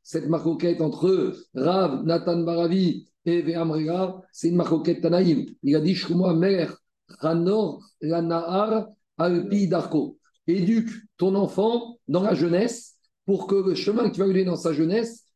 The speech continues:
c'est celui qui va suivre dans la vieillesse. En gros, <clears throat> donne-lui des bases solides dans sa jeunesse, et ce que tu vas lui apprendre dans sa jeunesse, de la manière dont il se comporte dans sa jeunesse,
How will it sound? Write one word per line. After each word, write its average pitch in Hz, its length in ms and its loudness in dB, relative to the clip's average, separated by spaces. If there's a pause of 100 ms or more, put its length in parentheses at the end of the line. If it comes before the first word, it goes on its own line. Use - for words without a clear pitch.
(160)
c'est 185 180 -2
celui 214 840 -2 (140)
qui 190 140 0
va 185 140 0
suivre 190 560 0
dans 185 100 2
la 190 120 2
vieillesse. 165 580 -2
En 185 140 0
gros, 208 360 0 (160)
<clears throat> - 160 -12
donne-lui 233 480 0
des 214 100 -2
bases 185 420 -4 (200)
solides 190 720 -4
dans 147 140 -2
sa 165 180 -2
jeunesse, 175 520 -2 (320)
et 170 140 0
ce - 160 -12
que 247 80 -2
tu 208 180 -2
vas 202 100 0
lui 196 120 0
apprendre 175 320 -2
dans 175 100 -2
sa 151 180 -2
jeunesse, 160 560 0
de 147 120 -4
la 175 80 0
manière 196 300 2
dont 175 80 -2
il 170 60 0
se 147 80 -6
comporte 175 380 -2
dans 156 100 2
sa 151 160 0
jeunesse, 175 500 -2